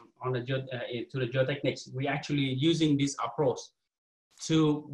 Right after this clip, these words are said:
back calculate the material inside, the material behavior inside and outside localization zone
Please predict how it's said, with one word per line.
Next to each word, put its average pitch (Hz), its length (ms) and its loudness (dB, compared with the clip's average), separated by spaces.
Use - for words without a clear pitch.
back 180 320 6
calculate 143 720 6
the 127 80 2
material 139 600 4
inside, 139 760 4
the 120 120 -6
material 131 340 0
behavior 120 460 0
inside 135 480 2
and 123 80 -6
outside 113 400 0
localization 110 580 -4
zone 113 240 -6